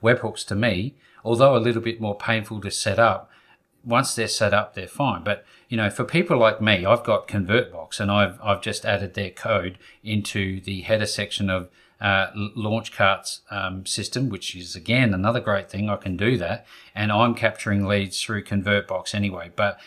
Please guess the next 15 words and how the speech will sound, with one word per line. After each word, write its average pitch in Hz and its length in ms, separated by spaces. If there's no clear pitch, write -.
I'd 117 180
love 135 200
it 175 120
to 117 120
be 104 140
native 101 480
so 101 200
that 95 140
you 101 180
could 101 280
do 101 180
this 95 220
more 95 260
easily, 117 380
but 104 360